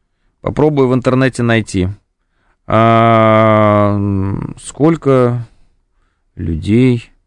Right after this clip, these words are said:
э, перевозят, перевозят, возят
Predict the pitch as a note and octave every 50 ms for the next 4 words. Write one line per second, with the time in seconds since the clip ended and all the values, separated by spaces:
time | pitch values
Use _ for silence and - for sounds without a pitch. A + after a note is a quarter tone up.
0 | _ _ _ _ _ _ _ _ - - - - - - G2 - - F#2+ F2+ E2+
1 | - - F#2+ A#2 B2 A#2+ A2 G#2+ G#2 G2+ _ _ _ _ - - _ _ _ _
2 | - D#2+ D2+ C#2 F2 G2+ G2 F#2+ G2 F#2+ - _ _ _ _ _ _ - - -
3 | - - F#2+ F#2 F#2+ G2+ A2 A#2 B2 B2 B2 A#2+ A#2 G#2+ _ _ _ _ _ _
4 | _ _ _ _ _ _ _ _ - G2 F#2 F#2+ F#2+ G2